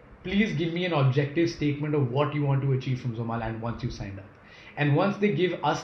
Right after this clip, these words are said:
that, me and my team would sit down and actually plan what has to happen. So brand loyalty was super strong because we have always sort of given back to the brands more than what we had promised them.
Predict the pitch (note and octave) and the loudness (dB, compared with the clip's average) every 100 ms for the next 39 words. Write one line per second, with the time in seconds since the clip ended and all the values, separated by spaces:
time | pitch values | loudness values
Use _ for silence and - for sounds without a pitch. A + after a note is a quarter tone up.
0 | F#3 G3+ F#3+ C#3+ F3 F3+ F3 E3 F3 F3 | 2 2 2 0 0 0 0 0 -2 -4
1 | - D#3+ D3+ F3 F#3 F#3+ - - - D3+ | -4 -2 0 0 0 -4 -12 -14 -2 0
2 | - D#3 - E3 E3 - C#3 C3+ B2 A#2+ | 0 -2 -2 -4 -4 0 2 4 4 0
3 | A#2 - C3 G3+ E3+ C3 F#3+ G3 G3 - | -4 -2 -2 0 -2 -2 2 4 4 -2
4 | - - - - - C3 D#3 G3 G3+ F#3 | -14 -20 -20 -20 -12 2 8 8 10 8
5 | F3+ E3+ D3 D3+ C3+ - B2+ B2 E3 C3+ | 6 0 -2 -2 -2 -2 -2 -2 -2 -2
6 | C3+ B2+ D3 D3 C3+ C3 C3+ D3 C#3 C3+ | 0 2 4 2 2 4 4 4 2 2
7 | C3 B2 C3 C3+ B2+ C3 C3+ C#3 B2 B2 | 2 4 4 4 6 4 4 2 2 2
8 | A#2+ A2+ A#2+ B2 A#2+ A#2+ A#2 A#2 A2+ A2 | 0 -2 -2 0 0 -2 -2 -4 -6 -6
9 | G#2 B2 E3 G#3 | -4 -4 -4 -6